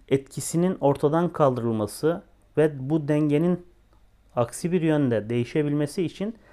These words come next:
çalışmalar yürütülüyor. Türkiye buradan çok ciddi bir kazanım elde edecek. Çünkü şu an Türkiye'nin özellikle Türk Yatırım Fonu'yla beraber ciddi bir çalışması var. Her ülke kendi bütçesi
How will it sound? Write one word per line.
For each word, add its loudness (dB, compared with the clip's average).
çalışmalar 2
yürütülüyor. 2
Türkiye 0
buradan 0
çok -6
ciddi -6
bir 0
kazanım 2
elde 2
edecek. 0
Çünkü -4
şu -4
an 0
Türkiye'nin -4
özellikle -2
Türk -6
Yatırım -2
Fonu'yla 0
beraber 2
ciddi -4
bir -6
çalışması -2
var. 2
Her 2
ülke 0
kendi 0
bütçesi -2